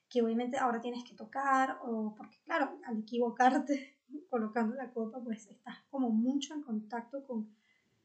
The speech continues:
con toda el área genital, digamos, y vas como viendo texturas, pliegues y cosas que quizás antes no, no, no tenías ese acceso o que no lo habías como explorado. Y el tema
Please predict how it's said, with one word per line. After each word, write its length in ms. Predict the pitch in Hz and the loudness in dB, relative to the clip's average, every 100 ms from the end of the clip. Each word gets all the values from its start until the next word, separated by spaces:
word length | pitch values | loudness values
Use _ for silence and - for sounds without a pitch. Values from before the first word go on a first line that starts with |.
| _ _ | _ _
con 480 | - 220 208 208 - | -4 -2 -2 -4 -6
toda 240 | 233 226 | -4 0
el 80 | 254 | 2
área 540 | 254 254 277 269 240 359 | 2 2 0 -2 -2 -6
genital, 800 | - - 240 220 214 269 269 233 | -14 -2 0 0 2 2 2 2
digamos, 420 | 220 220 220 247 | 0 0 -2 -2
y 80 | 254 | -4
vas 140 | 226 - | -8 -6
como 280 | 285 269 | -2 0
viendo 460 | 220 226 226 226 254 | 0 0 0 -2 -4
texturas, 720 | 247 - - 262 254 233 - | -8 -10 -6 -2 0 0 -4
pliegues 380 | 233 233 226 269 | -2 -2 0 -2
y 100 | 262 | -4
cosas 280 | 240 233 302 | -8 -8 -10
que 140 | 262 | -10
quizás 320 | 214 226 240 247 | -8 -6 -2 -2
antes 280 | 233 247 233 | -2 -4 -4
no, 220 | 220 247 | -4 -6
no, 400 | 226 220 226 247 | -6 -4 -6 -6
no 140 | 233 | -8
tenías 500 | 240 240 233 226 _ | -4 -4 -6 -10 _
ese 200 | 262 240 226 | -16 -12 -12
acceso 480 | - 254 254 294 _ _ _ _ _ _ _ _ _ _ - | -8 -8 -10 -16 _ _ _ _ _ _ _ _ _ _ -12
o 140 | 240 | -2
que 100 | 254 | 0
no 140 | 214 | 2
lo 80 | 214 | 2
habías 300 | 233 240 262 | 0 0 -2
como 240 | - 226 - | -2 -4 -4
explorado. 680 | 226 - - 226 220 220 220 269 | -12 -10 -4 -2 -2 -2 -4 -4
Y 80 | |
el 160 | 269 262 | -4 -4
tema 200 | - | -8